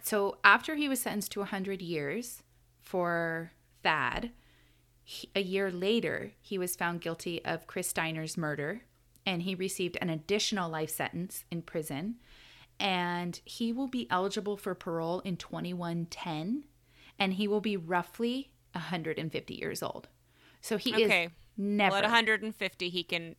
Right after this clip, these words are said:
Speaker 2: he can be paroled.
Speaker 1: <laughs> He, and then I hope when he comes out of prison, walks out of the gates at a hundred and fifty, someone fucking pushes him over and breaks his legs.
Speaker 2: Seriously.
Speaker 1: So he will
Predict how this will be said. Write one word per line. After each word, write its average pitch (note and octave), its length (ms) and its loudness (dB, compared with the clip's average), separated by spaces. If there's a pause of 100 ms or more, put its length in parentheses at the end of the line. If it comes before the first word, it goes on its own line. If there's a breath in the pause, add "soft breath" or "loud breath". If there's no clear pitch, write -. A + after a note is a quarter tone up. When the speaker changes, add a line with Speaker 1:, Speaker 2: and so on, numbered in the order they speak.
Speaker 2:
he F#3+ 140 -4
can F3+ 160 0
be E3+ 100 -4
paroled. - 460 -8 (160 loud breath)
Speaker 1:
<laughs> - 140 -14
He, A#3 260 0 (220)
and A3+ 160 4
then A#3 100 4
I C4 140 4
hope A3+ 420 2
when G3+ 260 -2
he G#3 140 0
comes G3 300 0
out G3+ 100 2
of F#3+ 80 0
prison, A3 400 0
walks F#3 320 2
out G3 160 2
of F#3+ 80 0
the F#3 80 0
gates F3+ 480 0
at F3+ 160 4
a F#3+ 40 2
hundred F3+ 280 0
and F3+ 80 -10
fifty, G3 240 -4
someone F#3 280 -2 (120)
fucking F#3 320 -2
pushes F#3 360 -4
him F3+ 140 -2
over D#3+ 200 0
and D#3+ 100 -4
breaks C#3+ 220 -2
his - 140 -8
legs. - 340 -6 (440 soft breath)
Speaker 2:
Seriously. D#3+ 1300 -10
Speaker 1:
So A3 180 0
he C#4 220 -2
will A3 380 0